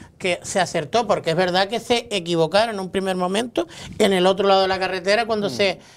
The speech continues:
Speaker 1: creó un centro de, de retención donde tenía unas condiciones deplorables y que incluso está investigando la fiscalía. Acertaron a la hora de saltar la carretera y poner uno allí donde parece adecuado, en el límite de dos, eh, es suelo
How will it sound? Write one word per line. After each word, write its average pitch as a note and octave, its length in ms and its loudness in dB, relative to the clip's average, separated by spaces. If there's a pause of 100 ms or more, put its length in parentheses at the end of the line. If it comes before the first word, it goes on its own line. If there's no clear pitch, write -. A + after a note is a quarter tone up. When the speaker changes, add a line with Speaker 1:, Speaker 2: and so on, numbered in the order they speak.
(140)
Speaker 1:
creó F#3 260 2
un G#3 80 2
centro G3+ 460 2
de, F#3+ 480 0
de F3+ 240 0
retención G3 720 0 (320)
donde E3+ 300 -2
tenía E3+ 160 -2
unas F#3 100 0
condiciones F#3 380 -2
deplorables F#3 400 0
y - 40 -12
que F3+ 100 0
incluso D#3+ 320 -2
está F#3+ 120 0
investigando F#3 640 -2
la G#3+ 80 4
fiscalía. F3+ 480 -4 (300)
Acertaron C4 760 4
a B3+ 40 0
la A#3 160 2
hora C4+ 160 0
de B3+ 120 -2
saltar A3 380 0
la B3 100 0
carretera A#3 560 -2 (320)
y A3+ 120 4
poner A3 320 2
uno A#3 140 2
allí A#3 180 2
donde A#3 220 -2
parece F#3+ 540 0 (320)
adecuado, G#3 640 4
en G#3+ 80 -6
el F#3+ 120 -2
límite F#3+ 400 -2
de F3+ 120 -2
dos, F#3 320 -2
eh, E3+ 260 -4
es F#3+ 240 -4
suelo A#3 360 -4